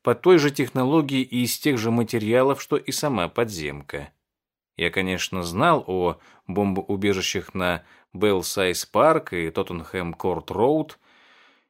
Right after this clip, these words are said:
Их вентиляционные шахты, прикрытые массивными бетонными коробками, трудно не заметить. Но ни разу не слышал, чтобы такое сооружение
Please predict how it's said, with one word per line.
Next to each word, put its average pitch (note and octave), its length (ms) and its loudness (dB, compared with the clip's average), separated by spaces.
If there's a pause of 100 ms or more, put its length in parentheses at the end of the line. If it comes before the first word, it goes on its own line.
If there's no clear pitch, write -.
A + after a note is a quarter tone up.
(160)
Их D3 300 0
вентиляционные B2+ 880 2
шахты, D3+ 520 0
прикрытые G#2+ 600 -2
массивными G2+ 680 -2
бетонными F#2+ 580 -4
коробками, C#3+ 720 -2 (440)
трудно B2+ 360 6
не F2 140 -2
заметить. E2 680 -8 (640)
Но C3 200 4
ни C#3+ 140 6
разу B2+ 320 2
не F2+ 140 -4
слышал, G#2 460 -6
чтобы E2 340 -8
такое F2+ 340 -6
сооружение D#2+ 1040 -4